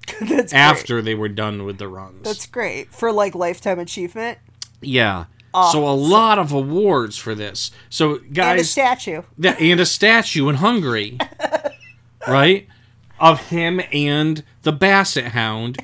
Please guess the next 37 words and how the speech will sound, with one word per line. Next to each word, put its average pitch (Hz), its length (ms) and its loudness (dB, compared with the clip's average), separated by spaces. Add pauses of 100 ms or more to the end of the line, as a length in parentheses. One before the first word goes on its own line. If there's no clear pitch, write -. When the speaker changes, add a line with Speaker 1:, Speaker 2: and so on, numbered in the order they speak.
Speaker 1:
Yeah. 214 180 6
Speaker 2:
from 139 240 4
Dial, 127 640 2
uh, 123 220 0 (120)
Speaker 1:
<laughs> - 120 -20
Speaker 2:
from 135 300 2
How 131 220 4
to 135 80 0
Dial 127 420 0
a 139 40 2
Murder. 180 460 0
Speaker 1:
<laughs> 262 40 0
Yeah. 247 280 4 (360)
Oh, 277 200 -4
I 359 180 2
wonder 247 500 0
if 202 140 -6
the 190 80 -4
Basset 190 400 -2
Hound 240 240 -2
<laughs> - 20 -4
shows 240 400 4
up 214 200 -4
more 202 240 -4
often - 480 -6 (160)
than 269 160 -12
that. 381 320 0
Speaker 2:
So - 240 -8
funny. 113 400 -4
Speaker 1:
I - 60 0
love 247 320 -4
the 240 60 -12
Basset 208 500 -10
Hound 127 140 -8
Speaker 2:
Oh. - 20 -14
Speaker 1:
so 185 120 -8
much. 165 280 -14